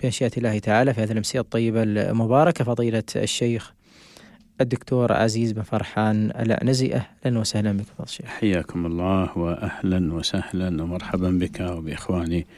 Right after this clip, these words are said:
Speaker 2: المستمعين وأخواتي المستمعات، وأسأل الله تعالى التوفيق للجميع.
Speaker 1: مستمعينا في كل مكان، لا زال حديث الشيخ جزاه الله خيرًا متصلًا بسابقه في السلسلة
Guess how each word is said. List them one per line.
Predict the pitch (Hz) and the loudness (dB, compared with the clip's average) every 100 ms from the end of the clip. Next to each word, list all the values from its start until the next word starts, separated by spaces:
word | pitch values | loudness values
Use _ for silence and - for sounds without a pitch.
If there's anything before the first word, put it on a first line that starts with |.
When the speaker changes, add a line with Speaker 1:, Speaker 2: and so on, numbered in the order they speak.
| - - - - - | -20 -20 -20 -20 0
Speaker 2:
المستمعين | 104 104 95 - 95 95 92 98 98 | 4 4 2 2 2 4 4 4 4
وأخواتي | 87 82 - 92 85 76 78 | 2 -2 -2 0 0 -2 0
المستمعات، | 95 90 - 90 90 90 92 90 - | 2 2 0 0 2 2 2 0 -2
وأسأل | 76 85 - 85 | -4 -4 -4 -2
الله | 82 85 90 90 | 0 0 0 -4
تعالى | - 87 82 87 85 82 | -4 -2 0 0 0 -2
التوفيق | 78 - 85 - 82 85 | -4 -4 -4 -2 -4 2
للجميع. | 92 95 90 76 - - - - - _ - - - - - - | 4 4 2 0 -6 -18 -20 -20 -20 _ -20 -20 -20 -20 -20 -6
Speaker 1:
مستمعينا | - 170 160 170 151 | 2 4 6 6 4
في | 143 139 | 4 2
كل | - 147 139 | 2 2 4
مكان، | 131 - 139 143 135 | 4 4 4 4 4
لا | 127 127 | 2 4
زال | 127 135 127 | 4 4 2
حديث | - 123 117 | 0 -2 0
الشيخ | - | -2
جزاه | 123 110 120 | -2 2 2
الله | 117 | 2
خيرًا | - 131 131 | 2 2 2
متصلًا | 123 - 131 - 120 117 | 0 -2 -2 -2 -2 0
بسابقه | 117 - - 117 127 - 175 160 - - - - - - | 0 -2 0 2 2 4 2 2 -14 -20 -20 -20 -20 -4
في | 135 131 131 113 | 2 4 4 4
السلسلة | - - 123 - 135 | 2 0 -2 0 2